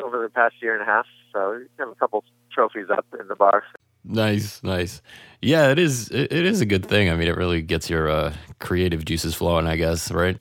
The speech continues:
Speaker 1: Yeah, correct. And, you know, it helps to have people around you. You know, I competed a lot for many, many years where now we kinda support each other. You know, you run through each other's drinks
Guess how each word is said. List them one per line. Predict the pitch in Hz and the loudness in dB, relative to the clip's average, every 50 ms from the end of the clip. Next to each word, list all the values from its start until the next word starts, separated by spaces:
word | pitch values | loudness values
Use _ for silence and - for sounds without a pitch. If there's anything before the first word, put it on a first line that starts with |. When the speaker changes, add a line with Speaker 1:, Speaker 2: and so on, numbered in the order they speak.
| _ - | _ -2
Speaker 1:
Yeah, | 147 156 151 139 127 - | 2 4 4 4 4 2
correct. | 170 170 165 156 143 _ - | 4 4 4 4 4 _ -10
And, | 180 175 | -14 -12
you | 180 175 | -10 -4
know, | 170 175 175 165 160 | -2 0 0 0 -2
it | 165 151 147 147 | -2 -6 -6 -2
helps | 151 160 160 - - | -2 -2 -2 -2 -4
to | 165 156 | -6 -2
have | 143 143 139 135 127 113 _ | 0 2 2 2 2 -2 _
people | - - 147 - - 139 139 135 131 127 123 123 123 127 - 135 | -14 -14 -12 -6 -4 -2 0 2 2 4 4 2 2 0 -2 -4
around | 131 127 131 131 135 135 127 | 0 0 2 0 0 -2 -4
you. | 123 120 117 | -8 -10 -8
You | 120 117 | -8 -8
know, | 110 110 110 | -6 -4 -4
I | 113 113 | -4 -6
competed | - _ _ - 127 110 113 101 | -8 _ _ -14 -6 -6 -4 -4
a | 101 101 | -2 -2
lot | 101 107 113 117 117 - - | 2 2 2 2 2 0 -6
for | - 107 104 - | -18 -16 -10 -6
many, | 113 113 113 110 | -6 -6 -6 -6
many | 110 110 107 107 104 | -6 -6 -6 -6 -4
years | 110 110 110 107 98 - _ _ _ _ _ _ _ _ _ _ _ _ - | -2 0 0 0 0 -4 _ _ _ _ _ _ _ _ _ _ _ _ -4
where | - 117 117 117 117 117 113 113 113 113 - _ _ 120 | 2 4 4 4 6 4 4 2 0 -2 -6 _ _ -4
now | 123 131 131 127 | 0 2 2 2
we | 127 127 120 | 2 -2 -6
kinda | - - 135 127 117 107 - | -6 -6 -6 -6 -6 -8 -12
support | - - 135 131 123 123 | -8 -2 0 0 0 -2
each | 117 - 123 | -4 0 2
other. | 117 113 110 117 113 113 113 - _ - | 2 2 2 2 0 0 -2 -6 _ -18
You | 113 110 104 | -12 -8 -6
know, | 104 104 | -4 -4
you | 107 107 104 | -4 -4 -2
run | 104 110 113 113 117 _ - | 0 0 0 -2 _ _ -10
through | 117 113 110 113 | -6 -6 -6 -6
each | - - | -2 -2
other's | 107 104 104 101 _ _ _ - | -2 -2 -2 -8 _ _ _ -2
drinks | 117 117 117 117 113 113 _ | -2 0 0 -2 -6 -8 _